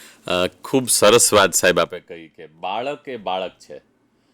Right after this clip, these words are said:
મોટા ભાગે માતા પિતાની ભૂલ સાહેબ ત્યાં જ થતી હોય છે કે એ બાળક બહુ મોટું થવાનું છે અથવા એના મનમાં એક ઇમેજિનેશન છે કે મારા બાળકને મારે આવું બનાવવું છે.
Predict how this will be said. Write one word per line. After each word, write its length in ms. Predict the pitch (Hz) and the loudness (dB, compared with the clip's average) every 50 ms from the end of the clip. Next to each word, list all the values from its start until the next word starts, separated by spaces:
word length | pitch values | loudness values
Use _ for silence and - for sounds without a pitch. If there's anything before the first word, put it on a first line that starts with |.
| _ _ _ | _ _ _
મોટા 340 | 110 120 123 _ 175 170 165 | -12 -12 -10 _ -6 -6 -4
ભાગે 240 | 151 151 147 147 | -6 -8 -8 -8
માતા 280 | 143 135 131 107 - 131 | -10 -10 -10 -10 -10 -12
પિતાની 340 | 110 123 117 117 120 120 120 | -12 -12 -12 -12 -10 -10 -12
ભૂલ 220 | 110 110 113 113 | -14 -12 -14 -14
સાહેબ 240 | 104 - 117 110 98 92 | -12 -10 -10 -10 -10 -10
ત્યાં 180 | - 98 95 95 | -10 -10 -10 -10
જ 40 | 90 | -12
થતી 280 | _ 98 82 - 95 | _ -14 -14 -12 -12
હોય 200 | 92 87 87 87 | -10 -10 -10 -10
છે 180 | 82 - 110 110 | -10 -10 -12 -12
કે 160 | 107 - - | -12 -12 -14
એ 300 | 87 - 104 110 117 123 | -12 -10 -10 -10 -10 -10
બાળક 520 | 120 107 95 90 92 98 113 117 _ _ | -12 -8 -6 -6 -4 -4 -6 -8 _ _
બહુ 300 | 104 98 95 110 120 123 | -18 -14 -12 -10 -10 -10
મોટું 480 | 120 104 95 98 98 95 _ 131 131 131 | -12 -10 -10 -10 -10 -10 _ -12 -12 -12
થવાનું 440 | 127 - 117 113 120 120 127 127 123 | -10 -8 -6 -4 -4 -4 -6 -8 -10
છે 100 | - 151 | -10 -10
અથવા 220 | 135 135 151 139 | -10 -8 -8 -8
એના 200 | 123 113 127 147 | -8 -8 -8 -10
મનમાં 300 | 147 147 147 151 151 151 | -10 -8 -8 -8 -6 -6
એક 100 | 151 135 | -6 -6
ઇમેજિનેશન 720 | 131 123 127 139 139 135 147 139 131 127 - - 113 101 95 | -6 -6 -6 -6 -6 -6 -6 -6 -6 -8 -8 -10 -12 -12 -10
છે 140 | 95 98 | -10 -12
કે 100 | 87 - | -10 -10
મારા 220 | 101 98 98 107 117 | -10 -8 -8 -8 -6
બાળકને 380 | 113 104 101 110 113 - 131 | -4 -4 -4 -4 -6 -8 -10
મારે 200 | 131 127 127 131 | -10 -10 -8 -6
આવું 260 | 131 113 113 123 123 107 | -6 -6 -6 -8 -8 -8
બનાવવું 500 | 95 95 104 113 123 127 127 123 107 85 | -8 -6 -6 -6 -6 -6 -6 -6 -8 -8
છે. 180 | - - - | -10 -14 -16